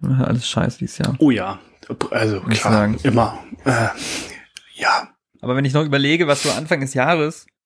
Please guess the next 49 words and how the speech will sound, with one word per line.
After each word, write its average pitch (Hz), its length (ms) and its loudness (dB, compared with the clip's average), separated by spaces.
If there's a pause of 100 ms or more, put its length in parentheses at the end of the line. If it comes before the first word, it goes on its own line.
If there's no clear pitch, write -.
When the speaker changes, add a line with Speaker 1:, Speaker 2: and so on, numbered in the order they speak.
Speaker 1:
ne, 160 400 -2 (160)
irgendwie 147 600 -6 (220)
die 170 160 -8
Oscars 165 380 2
dieses 170 300 -4
Jahr 170 380 4
hat 165 120 -2
ein 151 60 -10
koreanischer 160 540 -2
Film 165 280 -2
den 151 160 -4
besten 165 300 0
Film 175 200 0
gewonnen. 113 320 0
So, 120 160 -8
what? 392 680 -4 (420)
Das - 160 -10
war 139 140 4
halt 131 240 0 (240)
mega 151 240 2
krass. 117 240 -2
Speaker 2:
Stimmt, 135 180 0
das - 200 -2
war 131 60 -6
ja 127 140 -6
dieses 143 380 -8
Jahr 156 340 -14
Speaker 1:
Ja, 185 180 2
Speaker 2:
noch. 208 60 2
Speaker 1:
das 131 140 -6
war 147 80 2
dieses 214 280 0
Jahr, 254 220 4
Parasite. 170 460 2
Das 127 160 -10
war 143 80 2
dieses 175 120 -4
Speaker 2:
Nee, 156 140 6
nee, 156 60 6
Speaker 1:
Jahr. 151 80 6
Speaker 2:
ich 131 80 2
dachte, 139 320 2
ich, - 200 -4
ich 135 120 -12
vergesse 131 340 2
mal, 127 80 4
dass 120 140 -4
die 127 100 -4
Oscars 127 760 -2